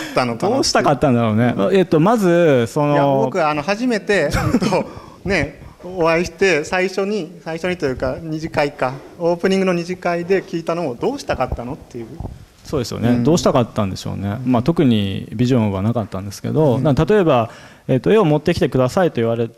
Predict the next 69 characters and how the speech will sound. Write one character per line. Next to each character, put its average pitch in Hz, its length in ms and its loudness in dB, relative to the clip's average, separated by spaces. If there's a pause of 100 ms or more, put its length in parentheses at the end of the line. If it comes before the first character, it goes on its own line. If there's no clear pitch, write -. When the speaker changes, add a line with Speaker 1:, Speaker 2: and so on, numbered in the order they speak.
Speaker 2:
言 131 120 -2
っ 117 40 -2
て、 - 540 -2 (480)
例 151 140 0
え - 20 4
ば 120 80 2
一 185 160 0
人 196 100 2
も 208 120 2
持 220 80 2
っ 220 40 -6
て - 320 -4
こ 214 140 0
な 208 100 2
か 131 100 2
っ 110 40 -2
た 104 100 -4
と 98 80 -4
し - 120 -12
て 160 80 0
も、 156 240 0
ま 120 440 0
あ、 - 40 -20 (240)
ま 120 80 -2
あ、 - 20 -6
そ - 80 -4
れ 190 60 2
ち - 80 -2
ょ - 20 -2
っ - 20 -14
と - 80 2
あ 120 60 4
り 127 80 2
え 139 60 2
な 123 80 -4
い - 20 -8
ん 98 40 -12
だ 98 60 -14
け 104 80 -10
ど、 123 120 -2
ま 135 140 -2
あ、 - 20 -6
Speaker 1:
う - 20 -6
ん。 123 40 -8
Speaker 2:
そ 147 100 -2
れ 143 80 2
は 127 60 4
い 123 80 0
い 117 40 -6
か 101 160 -10
な 98 160 -12
と。 - 160 -16 (760)
で、 147 440 2
持 151 180 0
っ 151 40 0
て 220 180 0
き - 240 -14 (400)
た、 160 100 2
も-、 180 160 0
も 202 140 2
し - 80 0
仮 143 200 2
に 143 80 2
す - 200 -4
ご 202 120 4
い 185 60 2
過 135 160 0
剰 147 240 2
に 127 460 -2